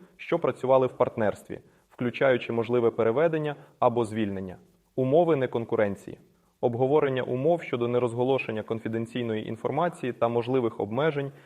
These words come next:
на ведення подібного бізнесу в майбутньому. У випадку, коли партнер порушує ваші права у рамках бізнес-партнерства,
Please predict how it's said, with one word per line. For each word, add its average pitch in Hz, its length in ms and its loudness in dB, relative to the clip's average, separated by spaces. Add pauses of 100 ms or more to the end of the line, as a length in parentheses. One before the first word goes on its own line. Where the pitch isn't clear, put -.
(180)
на 117 100 0
ведення 117 340 4
подібного 110 520 -4
бізнесу 110 440 -6
в 101 60 -8
майбутньому. 95 600 -6 (840)
У 120 100 2
випадку, 180 420 2
коли 139 240 2
партнер 139 460 4
порушує 120 420 2
ваші 110 260 4
права 113 360 6
у 110 140 2
рамках 101 360 2
бізнес-партнерства, 104 1000 -2